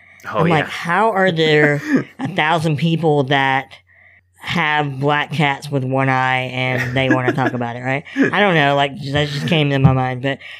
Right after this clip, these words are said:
Speaker 2: there are so many pockets of people these days that you can almost make a business out of. I-, if, you know, if you have a niche market,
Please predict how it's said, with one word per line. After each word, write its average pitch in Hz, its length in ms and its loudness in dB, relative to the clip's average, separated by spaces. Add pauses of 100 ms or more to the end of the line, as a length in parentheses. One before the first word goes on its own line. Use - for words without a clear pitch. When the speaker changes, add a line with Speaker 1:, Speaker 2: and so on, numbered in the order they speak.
(140)
Speaker 2:
there 175 180 2
are 160 120 2
so 190 360 2
many 175 560 2 (440)
pockets 160 520 -2
of 139 120 -4
people 190 380 0
these 131 240 -2
days 131 340 2
that 139 120 -2
you 170 160 0
can 175 140 2
almost 170 640 2 (680)
make 165 300 0
a 143 60 2
business 160 500 2
out 139 200 0
of. 135 200 -4 (1400)
I-, 165 180 0
if, 160 360 -4
you 151 100 -2
know, 135 160 2
if 131 120 -6
you 139 80 -4
have 160 220 -2
a 147 60 2
niche 143 340 0
market, 139 560 0